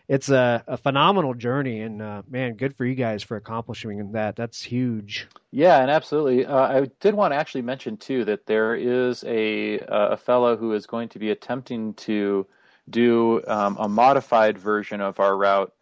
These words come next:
Speaker 2: uh, this year. He'll actually be starting, um, on Friday. I think that's the Friday the tenth.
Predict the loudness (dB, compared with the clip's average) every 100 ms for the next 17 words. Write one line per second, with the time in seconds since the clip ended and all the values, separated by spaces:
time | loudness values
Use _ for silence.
0 | _ _ _ _ -6 -2 0 -2 -4 -6
1 | -4 -4 -2 -2 -2 0 2 0 -4 -14
2 | -14 -14 -4 -2 -2 -6 -12 -18 _ _
3 | _ -12 -6 -4 -4 -6 -4 -6 -6 -6
4 | 0 2 2 -2 -6 -10 _ _ _ _
5 | _ _ -8 -8 -10 -6 -6 -4 -8 -8
6 | _ -10 -4 -2 -2 -6 -16 -10 -10 -10
7 | _